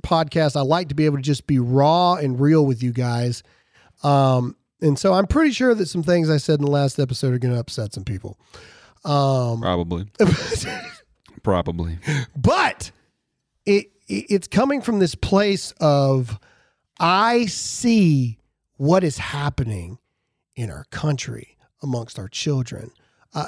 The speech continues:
Speaker 1: so many people I know are having marital disintegration problems. I mean, I see what is going on, and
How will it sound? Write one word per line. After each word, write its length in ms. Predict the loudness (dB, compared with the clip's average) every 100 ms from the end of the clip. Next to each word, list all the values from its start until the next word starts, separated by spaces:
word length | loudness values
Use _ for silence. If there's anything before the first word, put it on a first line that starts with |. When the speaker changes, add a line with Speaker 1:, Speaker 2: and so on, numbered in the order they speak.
| -10
Speaker 1:
so 460 | -12 -4 2 4 4
many 320 | 2 0 0
people 440 | -2 -4 -4 -4 -2
I 100 | -2
know 280 | 0 0
are 100 | 0
having 340 | -2 -2 -2 -2
marital 540 | -2 0 0 -2 -4 -8
disintegration 1000 | -8 -4 -2 0 0 -2 -2 -4 -4 -4
problems. 480 | -2 -2 -4 -8
I 80 | -6
mean, 140 | -6 -4
I 140 | -4
see 800 | -6 -8 -10 -8 -6 -4 -4 -4 -10 _ -20 _
what 340 | -4 0 0 -4
is 200 | -10 -10
going 520 | -6 -4 -2 -2 -6 -10
on, 320 | -10 -8 -8 -10
and 340 | -10 -8